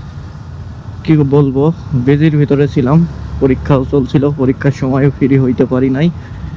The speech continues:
সব কিছু মিলে আর কি একটু নিজের কাজ কাম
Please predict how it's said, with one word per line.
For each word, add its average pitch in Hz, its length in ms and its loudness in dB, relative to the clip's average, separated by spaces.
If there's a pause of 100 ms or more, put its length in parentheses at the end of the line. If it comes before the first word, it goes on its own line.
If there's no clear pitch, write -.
(160)
সব 135 180 0
কিছু 143 180 2 (120)
মিলে 139 180 2 (100)
আর 135 140 -4
কি 143 120 2 (2500)
একটু 156 180 2 (960)
নিজের 139 320 4
কাজ 135 200 2
কাম 135 120 2